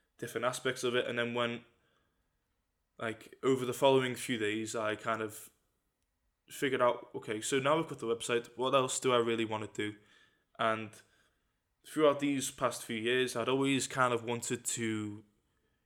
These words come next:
experiment with learning how to animate, experiment with learning more about how to create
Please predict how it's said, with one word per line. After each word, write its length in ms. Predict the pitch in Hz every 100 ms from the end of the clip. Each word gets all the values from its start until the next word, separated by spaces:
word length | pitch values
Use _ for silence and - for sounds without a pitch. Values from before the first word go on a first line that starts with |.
| -
experiment 540 | - - 151 147 147
with 440 | 135 135 131 - - _ _
learning 280 | 127 127 131
how 140 | 127 123
to 320 | - 117 113
animate, 560 | 113 117 117 117 113 -
experiment 460 | - - 123 120 123
with 160 | 120 113 -
learning 360 | 120 117 117
more 420 | 113 113 110 110 110
about 280 | 113 113 113
how 180 | - 117
to 160 | 113 113
create 380 | - 113 113